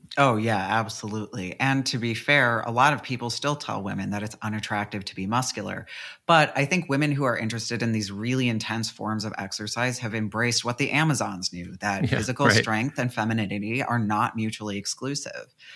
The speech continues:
Speaker 1: Um, I'll also say that in my experience, old school boxing and CrossFit gyms can be really cool, inclusive spaces where your fitness goals matter and your gender, race, sexual orientation, and so on really don't.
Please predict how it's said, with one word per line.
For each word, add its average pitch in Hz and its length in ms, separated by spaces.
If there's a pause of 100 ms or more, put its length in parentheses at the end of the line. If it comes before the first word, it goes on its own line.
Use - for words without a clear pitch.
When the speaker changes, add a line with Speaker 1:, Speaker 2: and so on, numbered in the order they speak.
(260)
Speaker 1:
Um, 107 240
I'll 147 100
also 208 240
say 190 160
that 160 160
in 131 60
my 127 160
experience, 120 520
old 110 200
school 135 180
boxing 110 480
and 104 100
CrossFit 107 440
gyms 123 340
can 117 140
be 117 100
really 160 460
cool, 139 360
inclusive 113 480
spaces 127 640
where 117 140
your 107 160
fitness 131 340
goals 117 300
matter 113 360
and 101 260
your 104 280 (300)
gender, 127 400
race, 113 300
sexual 110 260
orientation, 107 600
and 104 100
so 107 180
on 104 280
really 123 320
don't. 104 420